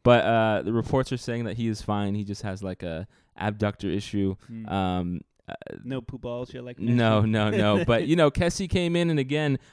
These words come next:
Speaker 1: I think if we're looking at players who need to pick up their game, ha-, having seen, right, Dembele the last few ga-, la-, last two games look good, Frenkie de Jong looking good,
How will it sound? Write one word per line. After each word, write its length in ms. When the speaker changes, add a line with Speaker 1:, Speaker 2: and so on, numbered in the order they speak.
Speaker 1:
I 120
think 220
if 100
we're 80
looking 280
at 140
players 360
who 80
need 120
to 80
pick 200
up 160
their 120
game, 320
ha-, 400
having 340
seen, 420
right, 220
Dembele 420
the 60
last 220
few 100
ga-, 240
la-, 220
last 280
two 140
games 320
look 160
good, 300
Frenkie 240
de 80
Jong 420
looking 300
good, 340